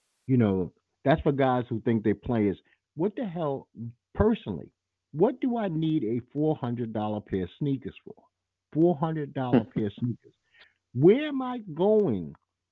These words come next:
Speaker 1: that I need four hundred dollar pair of sneakers? Now, I know a
Speaker 2: Yeah,
Speaker 1: lot
Speaker 2: that
Speaker 1: of
Speaker 2: sneaker
Speaker 1: broke
Speaker 2: market is crazy.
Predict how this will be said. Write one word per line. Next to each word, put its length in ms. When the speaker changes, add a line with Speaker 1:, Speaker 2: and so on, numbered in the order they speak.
Speaker 1:
that 120
I 140
need 420
four 240
hundred 360
dollar 280
pair 240
of 120
sneakers? 340
Now, 300
I 160
know 140
a 40
Speaker 2:
Yeah, 200
Speaker 1:
lot 80
Speaker 2:
that 140
Speaker 1:
of 100
Speaker 2:
sneaker 220
Speaker 1:
broke 120
Speaker 2:
market 400
is 200
crazy. 600